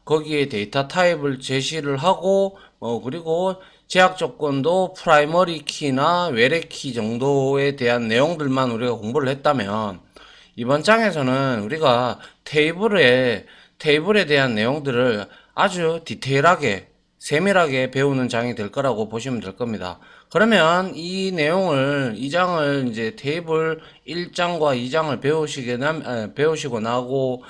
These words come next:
배우시고 실습하시고 나면, 어, 여러분들이, 어, 기본적인 테이블들에 대한, 어, 세심한 컨트롤이, 어, 여러분들을 직접 할 수 있게 됩니다. 자, 아시겠죠? 자, 먼저 한번 보도록 하죠.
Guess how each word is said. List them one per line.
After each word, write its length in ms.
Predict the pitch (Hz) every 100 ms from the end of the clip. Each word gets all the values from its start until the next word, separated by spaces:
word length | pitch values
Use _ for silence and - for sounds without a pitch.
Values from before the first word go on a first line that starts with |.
| - - _
배우시고 600 | - 175 165 - 131 135 135
실습하시고 720 | 175 160 165 151 147 151 131
나면, 680 | 131 156 113 107 117 95 - _ - _
어, 140 | 104 107
여러분들이, 720 | 151 156 120 107 127 147 147 - _ -
어, 340 | 104 104 104
기본적인 720 | - 127 208 208 170 170 175
테이블들에 800 | - 143 139 147 156 143 123 120
대한, 460 | 104 101 117 104 95 - _
어, 140 | 98 104
세심한 600 | 127 147 180 180 175 170
컨트롤이, 840 | 147 139 165 185 131 110 110 - _ _ -
어, 220 | 101 98
여러분들을 720 | 123 135 117 110 110 113 123 _ _ -
직접 520 | 135 147 120 120 156
할 100 | 170
수 140 | 156
있게 180 | 147 131
됩니다. 420 | 98 101 90 85 _ _ _ - _ _
자, 340 | 123 101 87 92
아시겠죠? 720 | 135 151 - 98 113 170 - - -
자, 80 | 117
먼저 240 | 107 131 143
한번 220 | 135 127
보도록 760 | 113 160 165 147 175 - -
하죠. 320 | 165 127 90